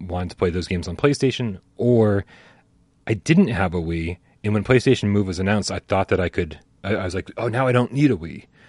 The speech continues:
This is great. This is, like, the perfect, this is the perfect storm," right? It's like, "Okay, for all my motion controlled games, I know they're gonna port all these great Wii games over."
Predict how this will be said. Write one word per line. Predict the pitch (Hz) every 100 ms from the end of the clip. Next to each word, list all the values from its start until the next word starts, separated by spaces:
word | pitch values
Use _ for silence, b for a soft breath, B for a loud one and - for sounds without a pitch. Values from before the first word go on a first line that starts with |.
| b
This | 107 -
is | 110
great. | 151 120 80
This | -
is, | 90
like, | 95
the | -
perfect, | - 110 104 95 - - _
this | 95
is | 95
the | 95
perfect | - 101 - _ -
storm," | - 123 80 82
right? | 87 95 B B 95
It's | 92
like, | 92 -
"Okay, | 90 - 104
for | 95
all | 98
my |
motion | 95 101 -
controlled | 95 - 107 147
games, | 147 120
I | 104
know | 117
they're | 107 101
gonna | 95
port | - 101
all | -
these | 92 -
great | 95
Wii | 90 147
games | 131 131 117
over." | 127 123